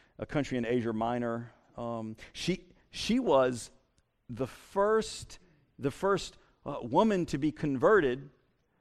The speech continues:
the first person to be converted, to be a follower of Jesus Christ. You ready for this? On the entire continent of Europe. Woo! Kind of a big deal, right?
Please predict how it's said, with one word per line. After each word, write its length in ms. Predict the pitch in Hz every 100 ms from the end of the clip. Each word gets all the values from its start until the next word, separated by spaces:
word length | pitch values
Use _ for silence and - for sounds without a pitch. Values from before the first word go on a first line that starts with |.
| -
the 80 |
first 340 | 151 190 165 - - _
person 500 | - 240 262 - 165
to 80 | 147
be 120 | 147
converted, 800 | 139 151 127 170 208 170 147 139 _ _ _ _ _
to 100 | 165
be 120 | 170
a 40 | 151
follower 460 | - 185 240 214
of 80 | 180
Jesus 320 | 160 185 180
Christ. 340 | - 185 202 -
You 80 |
ready 120 | 180 196
for 100 | 185
this? 340 | 202 - - _ _ _ _ _ _ _
On 80 | 185
the 140 | 175
entire 340 | 170 160 202 247
continent 480 | 190 196 160 175 131
of 400 | 147 147 147 - _ _ _ _ _ _ _
Europe. 440 | 165 156 113 - - _ _ _ _ _ _ _ _
Woo! 420 | 453 508 381 302 - _ _ - _ _ _ _
Kind 140 | 262
of 60 | 277
a 60 | 175
big 280 | 160 151
deal, 300 | - 311 170
right? 380 | 123 180 262 330